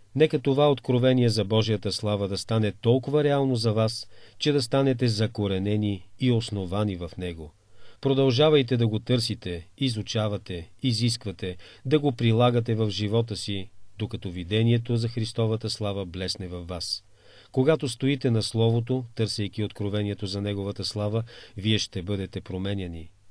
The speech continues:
и ще продължавате да се променяте от слава в слава.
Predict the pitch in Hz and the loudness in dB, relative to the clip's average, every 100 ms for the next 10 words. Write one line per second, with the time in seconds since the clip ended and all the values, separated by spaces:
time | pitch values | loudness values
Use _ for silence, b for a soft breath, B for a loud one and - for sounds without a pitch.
0 | b b b 147 120 127 123 117 113 104 | b b b -2 0 0 2 2 4 4
1 | 120 123 120 123 117 160 120 120 120 117 | 4 4 0 -2 -2 -4 -2 0 2 0
2 | 113 110 113 95 90 - - 98 113 110 | 0 -4 -6 -8 -8 -10 -6 0 0 0
3 | 117 107 98 - 90 82 78 | -4 -6 -10 -8 -10 -10 -12